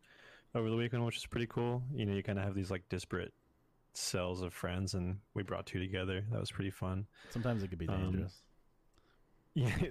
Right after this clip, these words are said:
Speaker 1: sometimes not the best results.
Speaker 2: <laughs> Yeah.
Speaker 1: <laughs> Um, but yeah, they're, like, rabid Niners fans, so, like, every,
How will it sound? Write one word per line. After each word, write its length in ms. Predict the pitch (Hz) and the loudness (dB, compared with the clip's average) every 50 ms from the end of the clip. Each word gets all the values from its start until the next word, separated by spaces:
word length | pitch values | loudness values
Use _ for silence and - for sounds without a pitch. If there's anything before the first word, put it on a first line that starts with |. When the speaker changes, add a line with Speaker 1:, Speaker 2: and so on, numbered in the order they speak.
| - - | -2 -4
Speaker 1:
sometimes 440 | 135 - 139 127 156 151 135 113 110 | -2 0 2 2 4 4 2 2 2
not 200 | 113 113 110 101 | 2 2 2 2
the 60 | 107 | 2
best 260 | 98 107 107 - - | 2 2 0 0 0
results. 400 | 107 101 110 107 113 120 131 - - | 0 0 2 2 4 4 2 4 4
Speaker 2:
<laughs> 80 | 175 147 | 4 4
Yeah. 260 | 123 117 113 190 180 - 165 - - - - - - - - - - | 4 4 4 4 4 4 2 -2 -4 -6 -8 -14 -20 -20 -10 -2 0
Speaker 1:
<laughs> 220 | 214 240 214 180 165 165 - 147 165 - - - - | 0 2 0 0 -4 -6 -6 -6 -6 -8 -8 -6 -2
Um, 640 | - 117 107 104 104 98 98 98 98 95 120 - - - - - - - - | 0 0 2 2 2 2 2 0 0 0 0 -2 -4 -8 -14 -20 -20 -8 -4
but 360 | - 139 117 127 120 117 104 | -2 0 2 2 2 2 4
yeah, 220 | 131 135 127 117 101 101 - | 4 4 4 2 2 0 -4
they're, 300 | - - 120 123 123 127 | -2 0 0 2 4 4
like, 140 | 123 117 107 110 | 4 2 2 2
rabid 340 | 113 107 104 110 107 110 | 2 2 2 2 2 0
Niners 300 | 101 104 98 104 110 110 | 2 2 2 2 2 0
fans, 320 | - - 113 110 110 113 - | 0 0 2 2 2 2 2
so, 100 | - 107 | 2 2
like, 200 | 98 98 - - - | 2 0 0 -2 -2
every, 360 | 110 98 113 113 110 104 | -2 0 2 2 2 0